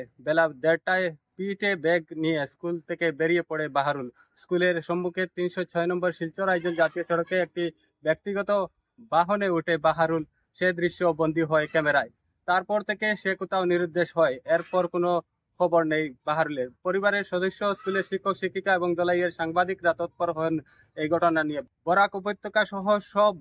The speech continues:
নিউজ চ্যানেলে এবং পত্র পত্রিকায় তার নিখোঁজ সংক্রান্ত খবর প্রকাশিত হয়।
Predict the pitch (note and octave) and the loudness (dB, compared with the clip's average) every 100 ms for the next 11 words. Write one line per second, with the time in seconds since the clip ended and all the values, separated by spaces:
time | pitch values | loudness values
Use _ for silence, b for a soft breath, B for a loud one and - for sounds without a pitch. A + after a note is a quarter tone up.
0 | - _ _ _ _ C#3+ F#3+ G#3+ - G3+ | -12 _ _ _ _ -2 0 0 -2 0
1 | G3 D#3+ D3+ D3+ E3+ E3+ D3+ _ b b | 2 0 0 2 2 2 -4 _ b b
2 | b - F3+ G3+ G3 F#3+ F#3 F#3 F3 F3 | b -2 -2 -2 -4 -4 -2 2 2 4
3 | E3 F3 F3 F#3+ F#3 E3+ F3 E3 F3 E3+ | 2 0 -2 -6 -4 0 2 0 -2 -2
4 | D#3+ E3 - E3+ D#3+ E3+ D#3+ D3+ C#3+ | 0 0 -2 -2 -2 -2 -2 2 2